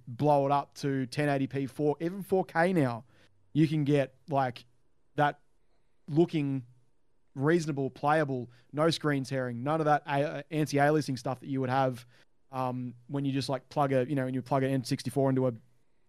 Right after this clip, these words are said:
four K T V now, and you get all the screen tearing and stuff. Like,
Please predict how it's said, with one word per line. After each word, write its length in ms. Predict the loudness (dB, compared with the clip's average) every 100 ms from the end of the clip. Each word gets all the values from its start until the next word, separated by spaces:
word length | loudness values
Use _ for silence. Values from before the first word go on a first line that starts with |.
| -4
four 180 | 0 2
K 220 | 2 2
T 220 | 2 2
V 180 | 2 0
now, 300 | 0 0 -4 -12 _ -8
and 80 |
you 40 | -4
get 60 |
all 40 | -4
the 80 | -6
screen 300 | -4 -2 0
tearing 280 | 0 -2 -2
and 100 | -4
stuff. 240 | -4 -2
Like, 240 | -4 -4